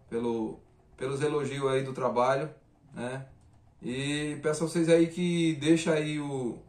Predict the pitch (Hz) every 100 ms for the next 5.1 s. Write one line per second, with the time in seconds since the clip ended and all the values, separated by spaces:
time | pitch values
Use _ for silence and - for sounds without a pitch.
0 | - _ _ - - _ 139 165 175 175
1 | 165 165 160 165 151 147 143 143 151 143
2 | 135 139 147 147 143 135 147 135 139 160
3 | 165 165 156 160 120 131 127 120 127 123
4 | 120 117 110 113 113 117 117 117 123 113